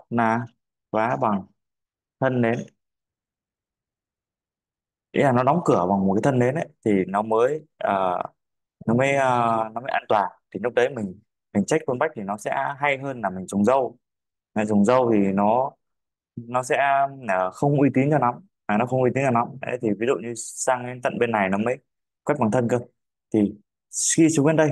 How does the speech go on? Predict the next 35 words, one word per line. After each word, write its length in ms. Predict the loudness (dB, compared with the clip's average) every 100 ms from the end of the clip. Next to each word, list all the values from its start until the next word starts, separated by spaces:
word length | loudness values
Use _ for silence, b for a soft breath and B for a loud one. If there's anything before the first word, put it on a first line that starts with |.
| -2 -8
mình 280 | -4 -4 -2
mới 100 | -2
bắt 80 |
đầu 100 | -2
mình 140 | -2 -2
check 200 | -2 0
pullback 260 | 0 0 2
tiếp. 100 | 0 -2 _ _ _ _ _ -2
Đó. 460 | 2 2 2 -4 _ _ _ _ _ _ _ _ _
Ok, 220 | -4 -2 0 0 -2 -2
thì 80 | 0
bây 120 | 4
giờ 140 | 4
là 140 | 4 2
cây 100 | 0
trắng 160 | 0 0
của 60 | 0
mình 160 | 2 2
là 80 | 2
cây 80 | -2
thấp 80 | 0
nhất, 140 | -2 -6 _ _ -2
nó 100 | -2
đã 100 | 0
quét 160 | 0 0
thành 120 | -2
công 180 | 0 0
rồi. 240 | -2 -4 _
Ok, 200 | -8 -4 -2 -2
mình 160 | -4 -4
sẽ 100 | -6
có 60 | -2
một 80 | 0
nhịp 140 | 0 -2
nữa. 300 | 0 0 -2